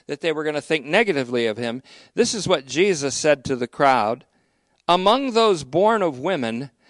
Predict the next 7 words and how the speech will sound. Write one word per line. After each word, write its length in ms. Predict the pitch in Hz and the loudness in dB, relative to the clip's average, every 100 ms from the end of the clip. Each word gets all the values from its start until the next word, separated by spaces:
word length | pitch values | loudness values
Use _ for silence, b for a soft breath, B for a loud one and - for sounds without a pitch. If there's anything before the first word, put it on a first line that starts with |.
| b b | b b
no 680 | 127 139 175 240 247 240 214 | -8 -2 2 4 4 2 -2
one 600 | 139 170 208 190 170 123 | -2 2 2 2 -4 -14
greater 920 | - 135 202 196 113 95 113 147 - _ _ | -8 0 2 2 0 -6 -10 -14 -20 _ _
than 240 | 120 131 120 | -4 -2 -2
John 600 | - 151 170 170 170 131 | -2 -2 -2 -6 -10 -16
the 160 | 123 | -16
Baptist 920 | 123 - 165 151 - 120 107 - - | -12 -6 -4 -4 -8 -14 -14 -14 -20